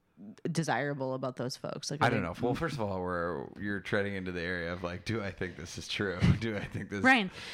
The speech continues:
Speaker 1: Ryan, I, I will say this right now. There are aliens that exist.
Speaker 2: Oh, and
Speaker 1: Without
Speaker 2: if
Speaker 1: a
Speaker 2: they're
Speaker 1: doubt.
Speaker 2: listening,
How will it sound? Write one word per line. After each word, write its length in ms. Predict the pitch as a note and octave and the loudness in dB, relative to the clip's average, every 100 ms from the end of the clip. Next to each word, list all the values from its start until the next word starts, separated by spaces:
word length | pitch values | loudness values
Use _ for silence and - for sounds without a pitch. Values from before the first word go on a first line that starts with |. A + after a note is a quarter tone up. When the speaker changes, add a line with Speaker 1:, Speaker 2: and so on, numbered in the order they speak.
| - | -6
Speaker 1:
Ryan, 300 | - A3+ G3 - | 2 2 2 0
I, 160 | - - | -2 0
I 160 | - F#3+ | 6 8
will 80 | G3+ | 8
say 120 | G#3 | 6
this 140 | F3+ F3 | 2 2
right 140 | C#3+ | 2
now. 320 | D#3 E3 D3+ - _ _ _ _ | 2 2 0 -4 _ _ _ _
There 220 | F3+ G3+ | 6 8
are 100 | A3 - | 8 6
aliens 680 | E3+ D#3 C3 C#2 B1 - - _ | 4 4 2 0 -4 -6 -10 _
that 140 | E3 D3+ | 2 4
exist. 460 | D3 D3 - - - | 2 -4 -8 -10 -6
Speaker 2:
Oh, 160 | A#2+ - | -6 -4
and 80 | F#3+ | 4
Speaker 1:
Without 260 | G#3 B3 G#3 | 6 8 8
Speaker 2:
if 60 | |
Speaker 1:
a 20 | D3 | 8
Speaker 2:
they're 100 | D3 | 6
Speaker 1:
doubt. 60 | A#2+ | 6
Speaker 2:
listening, 560 | - - F2 E2 G2 | 0 -4 -4 -4 -4